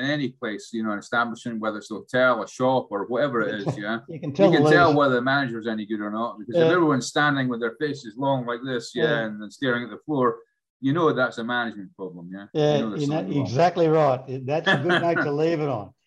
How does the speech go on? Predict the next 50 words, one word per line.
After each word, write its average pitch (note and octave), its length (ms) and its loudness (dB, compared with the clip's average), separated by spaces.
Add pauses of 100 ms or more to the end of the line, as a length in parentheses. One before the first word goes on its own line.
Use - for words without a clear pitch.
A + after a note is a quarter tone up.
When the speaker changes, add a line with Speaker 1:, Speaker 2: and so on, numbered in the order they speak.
(180)
Speaker 2:
It's C#3+ 240 -8
Speaker 1:
Yeah. A#2+ 240 -2
Speaker 2:
basically F#3 500 2
the C#3+ 120 4
culture F3+ 460 2
and D3 80 0
how D#3 160 2
people D#3 240 -2
behave C#3 440 2
is B2 80 -4
a B2 80 -8 (600)
direct D#3 360 -2
reflection C3+ 640 -4
of A#2 60 -10
the A#2 80 -8
leadership. A#2+ 520 -6 (680)
Speaker 1:
Yeah, A2+ 160 -2
Speaker 2:
No D3 60 2
Speaker 1:
I D3 40 2
think C3 80 -4
Speaker 2:
question. C3 380 2
Speaker 1:
so, G#2 100 -10
yeah. G2+ 240 -8
Speaker 2:
No C#3 320 2
question C#3 380 -6
about G#2+ 320 -4
it, G#2 100 -8
right? A2+ 240 -4
Speaker 1:
Yeah, G#2 180 -4 (220)
yeah, F#2 140 -8
you're G2+ 140 -4
right. G#2+ 220 -2 (120)
Speaker 2:
It's, - 0 - (200)
it's B2 160 -4 (140)
just, - 140 -20
um, A2+ 520 -2
it's - 140 -18
just A#2+ 240 -8
always B2 300 4
it A2+ 120 2
is. G#2 200 -2
That's C3+ 220 0
the, C#3+ 120 -2
why B2 280 6
I A#2+ 40 2
get A2+ 180 -4
so A#2 160 -4
passionate A#2+ 440 -6
about G#2 260 -6
it. G#2 140 -12